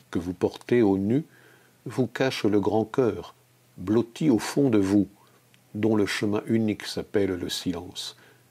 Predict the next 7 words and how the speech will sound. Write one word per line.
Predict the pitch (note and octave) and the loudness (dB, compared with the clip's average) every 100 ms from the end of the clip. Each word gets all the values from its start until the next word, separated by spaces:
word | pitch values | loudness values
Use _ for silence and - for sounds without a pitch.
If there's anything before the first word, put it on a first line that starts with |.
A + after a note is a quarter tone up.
| _ | _
et | G#2+ | -6
dont | G#2 G#2 | 0 0
les | G2+ | 0
traces | - - A#2+ - | -2 -6 -4 -4
sont | A2+ - F#2 G2 _ _ _ | -6 -6 -8 -8 _ _ _
amour, | - F#2+ F#2+ F#2 - - _ _ _ _ | -8 -6 -4 -6 -10 -20 _ _ _ _
humilité. | A2 G#2 F#2 F2 - D#2+ | -2 0 0 -4 -8 -14